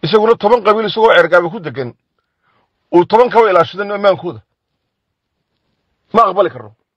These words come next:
Waxaan leeyahay, ragga jooga Hargeysow, war ninkan iska raba.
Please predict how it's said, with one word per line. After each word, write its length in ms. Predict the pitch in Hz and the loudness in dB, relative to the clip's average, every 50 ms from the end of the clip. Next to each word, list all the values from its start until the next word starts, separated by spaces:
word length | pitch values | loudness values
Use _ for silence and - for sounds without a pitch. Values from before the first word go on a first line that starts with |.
| _ _ _ _ _ _ _ _ _ _ _ _ _ _ | _ _ _ _ _ _ _ _ _ _ _ _ _ _
Waxaan 200 | - 110 - 156 | -10 -6 0 2
leeyahay, 520 | 185 214 208 190 170 147 139 123 110 95 _ _ _ _ _ _ _ _ _ _ _ _ _ _ _ _ - | 6 6 6 6 6 4 0 -4 -10 -12 _ _ _ _ _ _ _ _ _ _ _ _ _ _ _ _ -10
ragga 260 | 190 202 185 175 170 - - _ _ _ _ _ _ _ _ _ _ _ _ - | -8 -2 2 2 2 2 2 _ _ _ _ _ _ _ _ _ _ _ _ -10
jooga 280 | - 175 180 190 208 220 | -4 -2 0 4 4 4
Hargeysow, 680 | 190 175 156 139 151 165 160 - - 226 214 180 135 - _ _ _ _ _ _ _ _ _ _ _ _ _ _ _ _ _ _ | 4 4 2 0 -4 -6 -6 -2 0 0 0 0 -2 -6 _ _ _ _ _ _ _ _ _ _ _ _ _ _ _ _ _ _
war 120 | 131 147 | -4 -4
ninkan 220 | 190 220 196 208 196 | -4 -2 -4 -6 -6
iska 180 | - - 233 220 | -6 -4 -2 0
raba. 200 | 220 208 151 | 0 0 -2